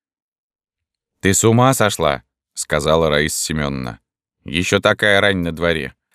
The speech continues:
Они нас раньше вечера взять не должны. Да и Аврора еще не стреляла".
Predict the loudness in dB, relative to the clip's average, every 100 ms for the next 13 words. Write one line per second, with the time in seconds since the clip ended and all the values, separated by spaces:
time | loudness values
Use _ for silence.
0 | _ -6 -2 0 2 2 2 0 0 -4
1 | 0 0 0 -2 -2 0 0 0 -6 -4
2 | -4 -4 -4 -4 -6 _ _ _ _ 2
3 | 4 4 2 2 4 4 2 0 -4 -4
4 | -4 -2 0 2 0 -2